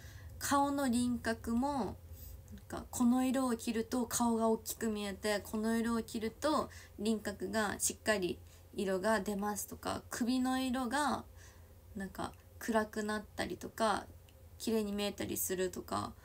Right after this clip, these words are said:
え、めっちゃね、すごいのよ。え、見えたの。全然、全然違かった。え、気をつけないと大事故を起こすっていうことを、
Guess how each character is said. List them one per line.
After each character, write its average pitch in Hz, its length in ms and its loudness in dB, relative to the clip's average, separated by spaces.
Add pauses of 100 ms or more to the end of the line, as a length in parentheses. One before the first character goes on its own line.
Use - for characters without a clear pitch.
(140)
え、 226 80 6
め 247 140 6
っ - 40 -6 (120)
ち - 140 6
ゃ 330 40 6
ね、 311 300 4 (180)
す - 380 2
ご 226 240 4
い 233 100 8
の 202 140 0
よ。 180 220 -2 (1500)
え、 196 80 -10 (420)
見 277 160 12
え 320 80 12
た 233 180 4
の。 175 220 0 (1000)
全 277 300 4
然、 262 420 4 (420)
全 320 280 6
然 320 140 6
違 302 340 6
か 254 100 2
っ - 160 0
た。 - 180 0 (1900)
え、 208 120 -12
気 - 180 2
を 254 60 4
つ - 100 4
け 269 140 4
な 247 180 4
い 208 60 2
と 202 440 0
大 247 280 4
事 240 160 2
故 208 200 2
を 190 60 -4
起 - 60 -12
こ 208 100 0
す 180 420 2 (960)
っ - 20 -20
て 202 80 -4
い 196 60 0
う 185 40 -4
こ 190 140 -4
と 180 180 -4
を、 180 300 -2